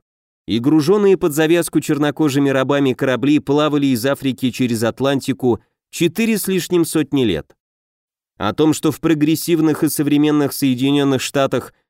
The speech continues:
рабство было отменено на четыре года позже, чем в России, в одна тысяча восемьсот шестьдесят пятом, его сиятельство упомянуть, разумеется, тоже забыл. «Однако этого, хвала Господу, не случилось», продолжил он.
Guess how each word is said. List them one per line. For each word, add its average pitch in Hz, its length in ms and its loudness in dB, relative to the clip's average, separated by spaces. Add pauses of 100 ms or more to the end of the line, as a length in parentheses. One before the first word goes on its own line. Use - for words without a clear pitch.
(120)
рабство 143 480 0
было 139 260 2
отменено 139 520 2
на 139 120 0
четыре 135 380 -2
года 127 260 0
позже, 123 400 0
чем 127 220 0
в 117 40 0
России, 123 600 -2 (240)
в 98 160 -2
одна 131 240 0
тысяча 147 420 -2
восемьсот 135 480 -2
шестьдесят 120 560 -4
пятом, 117 460 -4 (420)
его 117 240 -2
сиятельство 165 680 0
упомянуть, 160 520 2
разумеется, 147 640 0
тоже 131 340 0
забыл. 82 500 -6 (960)
«Однако 196 580 0
этого, 208 420 2
хвала 180 400 2
Господу, 170 540 2
не 170 180 4
случилось», 170 800 0
продолжил 110 560 -2
он. 76 240 -6